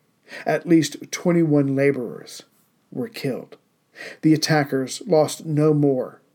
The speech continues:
than five aircraft. The second raid of fifty-four land-based planes, all medium bombers, reached Darwin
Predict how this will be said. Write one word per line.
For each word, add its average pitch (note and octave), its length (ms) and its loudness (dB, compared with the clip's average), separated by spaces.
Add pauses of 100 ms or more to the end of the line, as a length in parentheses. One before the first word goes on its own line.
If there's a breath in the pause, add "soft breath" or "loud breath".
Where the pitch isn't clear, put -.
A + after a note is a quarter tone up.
(380)
than D3 200 0
five A#2+ 340 -2
aircraft. - 640 -16 (800)
The D3 120 2
second E3+ 420 2
raid C3+ 360 0 (200 loud breath)
of C#3+ 180 2
fifty-four D3 800 4
land-based D3 800 2
planes, C#3+ 540 -2 (280)
all C#3+ 220 4
medium C3+ 360 2
bombers, C3 540 -2 (360 loud breath)
reached E3+ 480 2
Darwin C3+ 560 2